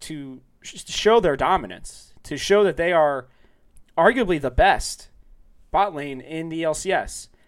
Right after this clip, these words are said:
Again, arguably, I, I think obviously Tactical and, and Core J J probably have that right now, but F B I and Huhi are making their way there.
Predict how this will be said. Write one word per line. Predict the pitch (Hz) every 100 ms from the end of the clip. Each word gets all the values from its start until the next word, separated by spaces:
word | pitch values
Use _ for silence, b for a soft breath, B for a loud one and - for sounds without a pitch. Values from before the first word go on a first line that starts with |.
| -
Again, | 175 170 120
arguably, | 123 180 156 123 117 120
I, | 139 143 127
I |
think | 135 123 - -
obviously | 127 123 - 120
Tactical | - 117 110 117 117 110
and, | 104 107 - -
and | 120
Core | 110 156
J | 127 110
J | 107 120
probably | 113 113 95
have | 107 104 95
that | 92
right | 82 120
now, | 208 202 190
but | 196 214 - b b b b b b b _ -
F | 240
B | 226
I | 170
and | 180
Huhi | 156 143 151
are | 139
making | 117 110 117
their | 117
way | 110
there. | 104 -